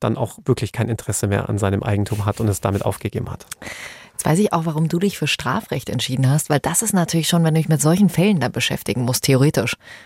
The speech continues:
Speaker 2: Also würde sowas dann vor Gericht gehen, oh, das ist doch auch nervig, oder? Wenn du sowas jeden Tag hast.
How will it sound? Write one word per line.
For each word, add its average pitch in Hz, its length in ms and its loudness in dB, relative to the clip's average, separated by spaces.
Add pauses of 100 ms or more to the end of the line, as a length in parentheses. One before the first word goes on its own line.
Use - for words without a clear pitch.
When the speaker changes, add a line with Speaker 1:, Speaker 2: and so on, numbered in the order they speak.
(120)
Speaker 2:
Also 131 200 0
würde 165 200 4
sowas 165 300 2
dann 143 140 0
vor 139 180 0
Gericht 139 340 -2
gehen, 90 320 0 (300)
oh, - 100 -2 (140)
das 147 140 -8
ist - 140 -4
doch - 140 -2
auch 156 140 -2
nervig, 156 460 -2
oder? 151 200 4
Wenn 151 120 4
du 143 40 4
sowas 139 340 2
jeden 143 200 2
Tag 131 220 -2
hast. - 320 -2